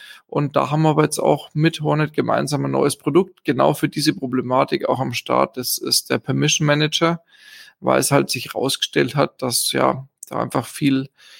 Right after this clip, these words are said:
viel Unklarheit, ne? Die haben das einfach ausgerollt und keiner weiß, wer wo wie auf was Zugriff hat, ne? Oder wer hat mal was geteilt und, ähm, brauchen wir den Link noch oder nehme ich den einfach raus, ne? Also auch sowas kann man zentral steuern, aber da wieder mein Appell, man braucht entsprechende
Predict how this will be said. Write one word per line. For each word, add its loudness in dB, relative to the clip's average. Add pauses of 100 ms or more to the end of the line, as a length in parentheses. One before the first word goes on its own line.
(100)
viel 0
Unklarheit, 4
ne? -2
Die 0
haben -2
das -4
einfach 2
ausgerollt 4
und -2
keiner 2
weiß, 2
wer 0
wo -2
wie 2
auf -4
was -2
Zugriff 0
hat, -2
ne? -2 (400)
Oder 2
wer 0
hat -2
mal 2
was -2
geteilt 0
und, -6
ähm, -8
brauchen 2
wir 4
den 4
Link 4
noch 2
oder 4
nehme 2
ich -4
den -4
einfach -4
raus, 2
ne? -2
Also 0
auch 0
sowas 0
kann 0
man 2
zentral 0
steuern, 2 (520)
aber 0
da 2
wieder 2
mein 0
Appell, 0
man -2
braucht -2
entsprechende -6